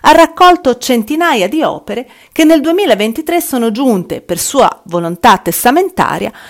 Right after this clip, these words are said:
nella collezione di Fondazione C R Firenze e che vengono presentate per la prima volta alla Casa Museo dell'Antiquario Ivan Bruschi, parte del patrimonio culturale di Intesa San Paolo,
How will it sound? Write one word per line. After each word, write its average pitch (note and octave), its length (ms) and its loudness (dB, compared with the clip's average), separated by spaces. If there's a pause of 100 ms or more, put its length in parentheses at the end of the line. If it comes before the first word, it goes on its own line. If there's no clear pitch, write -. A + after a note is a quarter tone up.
(220)
nella D#4 220 6
collezione F4+ 600 4
di A3 100 2
Fondazione C#4+ 580 0
C A3+ 140 -4
R B3 280 4
Firenze E3 720 -6
e F#3+ 140 -8
che G#3+ 140 -2
vengono A3 400 0
presentate G#3 640 -2
per G3 160 -6
la G3 80 -2
prima F4+ 260 -2
volta F3+ 480 -8 (360)
alla C#4+ 200 4
Casa D4 300 4
Museo A3+ 340 2
dell'Antiquario B3+ 840 2
Ivan A3+ 300 2
Bruschi, E3+ 500 -8
parte A#3 520 2
del A#3 160 2
patrimonio A#3 520 2
culturale G#3 580 0
di A#3+ 80 -4
Intesa F3 380 -4
San E3+ 300 -10
Paolo, - 280 -18